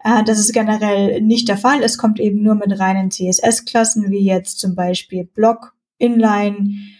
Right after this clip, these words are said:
P T eins für einen Padding-Top von null Komma fünfundzwanzig E M oder sowas.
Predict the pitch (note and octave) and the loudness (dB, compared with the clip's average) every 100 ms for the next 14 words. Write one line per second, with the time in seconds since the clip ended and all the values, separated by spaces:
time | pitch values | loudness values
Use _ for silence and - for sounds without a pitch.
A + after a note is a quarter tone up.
0 | _ _ _ _ _ _ _ - B3 A#3 | _ _ _ _ _ _ _ -2 2 2
1 | A#3 A#3 A3 G3+ G#3 B3+ C4 - - G3+ | 2 0 0 0 2 4 2 0 -2 0
2 | G3 G3 G3 A3 A3 G3+ G3+ G3+ - G#3 | 2 2 0 0 0 0 0 -2 -2 0
3 | G3+ G#3 G#3 F#3+ F#3+ F#3+ F#3+ F#3 F#3 F#3 | 4 4 2 0 0 -4 -4 -4 -2 -4
4 | F#3 F3+ - A3 B3+ C4 B3 A#3 A#3+ A#3+ | -4 -6 -4 0 0 2 0 0 0 -2
5 | - | -4